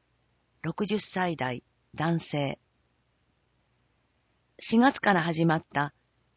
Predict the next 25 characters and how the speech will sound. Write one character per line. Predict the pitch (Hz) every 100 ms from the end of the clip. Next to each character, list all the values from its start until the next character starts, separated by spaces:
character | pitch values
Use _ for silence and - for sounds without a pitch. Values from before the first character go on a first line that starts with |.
| _ -
生 | 180
駒 | 233 233 233
市 | - 135 - _ -
パ | 220 240
ー |
ト | 240 233
ナ | 226 220
ー |
シ | 214 208
ッ | - -
プ | 147
宣 | 196 208
誓 | 202 202 196
制 | - 196 165
度 | 143
に | 131
合 | 135
わ | 160
せ | - 135
て | 120 - _ _ _ _
特 | - 156 -
集 | - 214
を | 202 196
企 | -
画。 | 175 - 156